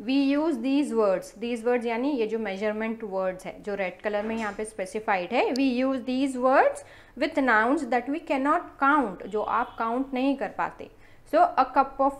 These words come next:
tea, a glass of water, a bag of rice, a loaf of bread, a bowl of sugar, a bottle of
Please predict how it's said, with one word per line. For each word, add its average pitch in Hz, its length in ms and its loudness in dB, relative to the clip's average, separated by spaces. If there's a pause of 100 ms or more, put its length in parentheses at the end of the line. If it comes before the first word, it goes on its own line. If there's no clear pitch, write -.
(140)
tea, 285 280 0 (200)
a 226 60 0 (100)
glass 190 340 -2
of 190 100 -6 (140)
water, 220 600 2 (240)
a 240 80 2 (160)
bag 269 320 2
of 359 100 -2 (160)
rice, 175 500 -2 (120)
a 226 60 0 (160)
loaf 240 300 2
of - 100 2 (220)
bread, 175 240 -2 (640)
a 247 80 2 (120)
bowl 247 380 4
of 311 200 2 (120)
sugar, 180 460 -4 (680)
a 233 60 0 (120)
bottle 196 360 0
of 339 160 6